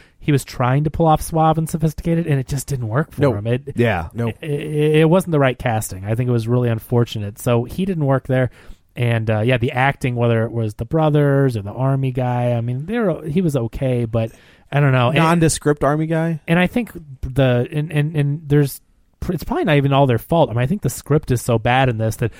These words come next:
Speaker 1: like, they're doing the best they can with these
Speaker 3: Yeah.
Speaker 1: lines, but
Speaker 2: It
Speaker 1: no.
Speaker 2: doesn't work. Uh,
Speaker 3: Yeah,
Speaker 2: yeah.
Speaker 3: like, they should have gone with, like, I don't know, Andy Garcia?
Speaker 1: That would have
Speaker 2: I could,
Speaker 1: been
Speaker 2: Andy
Speaker 1: a
Speaker 2: Garcia would have
Speaker 1: yes.
Speaker 2: been a hell of a get.
Speaker 1: Yes.
Speaker 3: Yeah.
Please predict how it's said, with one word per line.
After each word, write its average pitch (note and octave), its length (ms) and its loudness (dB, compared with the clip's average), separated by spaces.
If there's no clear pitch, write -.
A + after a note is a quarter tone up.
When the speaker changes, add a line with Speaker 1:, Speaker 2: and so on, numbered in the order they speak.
Speaker 1:
like, A2+ 220 -2
they're C#3+ 160 4
doing F#3+ 220 4
the C#3 60 0
best C#3+ 200 0
they B2 100 0
can C3 280 0
with A2 120 -4
these A#2 100 2
Speaker 3:
Yeah. A#2+ 180 4
Speaker 1:
lines, A2 520 -2
but G2 300 -12
Speaker 2:
It G#2+ 140 -6
Speaker 1:
no. A2 40 -4
Speaker 2:
doesn't F#2+ 220 -4
work. E2 260 -8
Uh, C#3 380 4
Speaker 3:
Yeah, B2+ 120 2
Speaker 2:
yeah. - 60 4
Speaker 3:
like, C3+ 140 0
they E3+ 140 2
should F#3+ 160 0
have D3+ 80 2
gone A#2+ 240 2
with, G#2+ 160 -2
like, D#2+ 400 -8
I C#3+ 100 -14
don't E2+ 160 -10
know, E2 360 -8
Andy G2+ 220 -6
Garcia? F#2+ 680 -8
Speaker 1:
That C#3 240 0
would F3+ 100 4
have E3+ 120 4
Speaker 2:
I - 20 2
could, D3+ 80 4
Speaker 1:
been D3 160 4
Speaker 2:
Andy B3+ 140 2
Speaker 1:
a - 20 -2
Speaker 2:
Garcia F3+ 400 4
would D3+ 80 4
have C3 80 2
Speaker 1:
yes. B2+ 100 4
Speaker 2:
been A#2 160 -4
a A2+ 100 -2
hell C#3+ 220 4
of C3+ 80 2
a C#3 60 0
get. A#2+ 240 0
Speaker 1:
Yes. - 260 -10
Speaker 3:
Yeah. F#2+ 300 -2